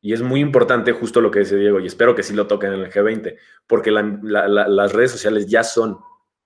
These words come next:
ya son parte fundamental para todo en nuestra vida. Ya por ahí ves noticias, por ahí ves memes, por ahí ves entretenimiento, pero por ahí ves también cosas de trabajo.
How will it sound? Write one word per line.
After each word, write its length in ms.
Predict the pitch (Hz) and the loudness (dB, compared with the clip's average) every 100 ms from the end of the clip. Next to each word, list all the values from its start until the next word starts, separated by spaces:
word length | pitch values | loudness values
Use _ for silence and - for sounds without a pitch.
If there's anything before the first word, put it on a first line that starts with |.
| _ _ | _ _
ya 320 | 101 101 131 156 | -8 0 0 0
son 480 | - 131 135 196 - _ | 0 0 0 -6 -16 _
parte 220 | - 123 143 | -4 -4 -4
fundamental 840 | 120 110 101 92 107 117 - - _ _ | -6 -4 -4 -4 -2 -2 -4 -16 _ _
para 320 | 107 117 - | -4 -2 0
todo 300 | 131 147 180 | 2 4 4
en 80 | 139 | 2
nuestra 240 | 104 - | -4 -6
vida. 260 | 95 123 - - _ _ _ _ _ _ _ _ _ _ _ _ _ | -4 -4 -6 -12 _ _ _ _ _ _ _ _ _ _ _ _ _
Ya 440 | 104 127 139 - _ _ _ | -4 -4 -6 -16 _ _ _
por 200 | 117 110 | 0 2
ahí 160 | 117 | 2
ves 120 | 123 110 | 2 0
noticias, 540 | 107 117 104 87 - | -4 -10 -12 -12 -12
por 180 | - 98 | -6 -2
ahí 140 | 101 | 0
ves 160 | 107 101 | 0 -2
memes, 400 | 101 101 92 - | -4 -6 -8 -10
por 160 | - | -4
ahí 60 | 101 | -2
ves 160 | 107 117 | -2 -4
entretenimiento, 680 | 101 90 95 95 104 101 | -10 -10 -12 -8 -8 -6
pero 160 | 95 98 | -6 -6
por 140 | - | -4
ahí 140 | 98 101 | -2 0
ves 120 | 101 | -2
también 240 | 104 98 | -4 -6
cosas 240 | 98 98 92 | -6 -6 -6
de 80 | 87 | -8
trabajo. 540 | 90 92 101 - - | -4 -2 -2 -6 -18